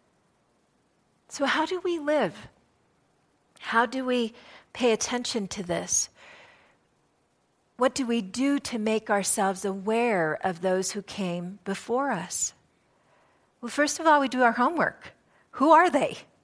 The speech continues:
Where did they come from? What can you find out? What would you like to know? Would you like to know what they did for a living?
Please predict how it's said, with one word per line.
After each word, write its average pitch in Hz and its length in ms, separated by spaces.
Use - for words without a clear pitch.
Where 294 260
did 294 280
they 269 200
come 302 340
from? 147 480
What 262 220
can 320 280
you 302 100
find 269 340
out? - 360
What 240 240
would 294 160
you 277 100
like 226 240
to 254 140
know? 294 240
Would 185 240
you 196 80
like 180 280
to 202 120
know 180 240
what 190 220
they 220 100
did 196 300
for 254 160
a 247 60
living? 254 380